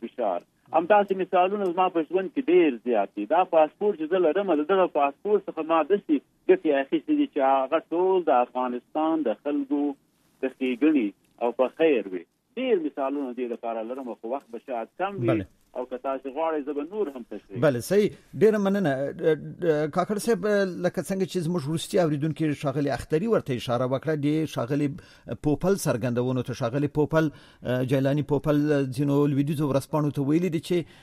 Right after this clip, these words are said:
Speaker 2: اه، په دې موده کې چې دی، اه، کاندید شوی و وزارت ته، یو شمېر وکیلانو ورڅخه پیسې غوښتې، ځینو ورڅخه امتیازونه غوښتل، مثلاً مقررې غوښتې. آیا تاسو چې په دې موده کې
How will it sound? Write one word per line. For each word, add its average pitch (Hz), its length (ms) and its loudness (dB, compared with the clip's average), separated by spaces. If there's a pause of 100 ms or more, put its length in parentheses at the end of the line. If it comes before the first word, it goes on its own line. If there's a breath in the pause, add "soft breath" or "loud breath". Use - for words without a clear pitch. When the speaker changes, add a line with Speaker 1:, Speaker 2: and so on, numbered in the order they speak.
(180 soft breath)
Speaker 2:
اه، 131 240 0
په 143 140 -2
دې 147 140 2
موده 151 320 2
کې 147 140 -6
چې 147 120 -4
دی، 143 360 0 (300)
اه، 135 160 2
کاندید 131 360 -4
شوی 185 360 2
و 135 60 2
وزارت 117 500 -4
ته، 110 180 -4 (320 soft breath)
یو 156 340 2
شمېر 156 380 2 (220)
وکیلانو 147 720 2
ورڅخه 147 280 -4
پیسې 135 500 0
غوښتې، 151 380 0
ځینو 131 380 0
ورڅخه 135 560 -2 (420 soft breath)
امتیازونه 147 600 2
غوښتل، 143 360 0
مثلاً 123 580 -2 (320 soft breath)
مقررې 131 680 2
غوښتې. 151 340 -2 (320 soft breath)
آیا 185 300 6 (640)
تاسو 170 260 0
چې 160 160 -2
په 165 120 0
دې 156 120 4
موده 156 280 2
کې 156 400 0